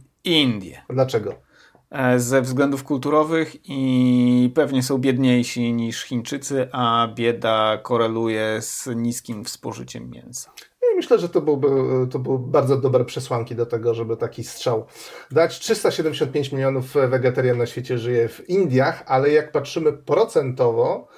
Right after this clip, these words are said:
Speaker 2: to przynajmniej, e, udało mi się znaleźć dane dla Europy.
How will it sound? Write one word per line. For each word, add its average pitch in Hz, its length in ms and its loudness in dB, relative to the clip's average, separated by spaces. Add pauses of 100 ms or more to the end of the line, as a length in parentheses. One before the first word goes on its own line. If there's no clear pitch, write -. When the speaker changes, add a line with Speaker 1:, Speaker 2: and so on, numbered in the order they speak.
(280)
Speaker 2:
to 131 80 -6
przynajmniej, 160 640 2
e, 143 280 2
udało 156 320 4
mi 151 80 -2
się 143 120 0
znaleźć 143 340 0
dane 139 300 0
dla 135 220 2
Europy. 139 600 4